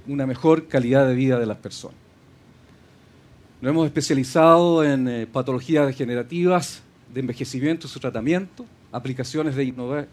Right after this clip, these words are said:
innovadoras terapias, formación de recursos humanos,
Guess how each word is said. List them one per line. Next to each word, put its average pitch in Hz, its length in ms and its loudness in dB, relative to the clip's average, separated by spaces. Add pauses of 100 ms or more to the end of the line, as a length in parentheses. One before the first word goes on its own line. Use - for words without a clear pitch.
(180)
innovadoras 123 500 -4
terapias, 175 680 -4 (1300)
formación 151 480 4
de 233 60 6
recursos 185 360 0
humanos, 175 640 -2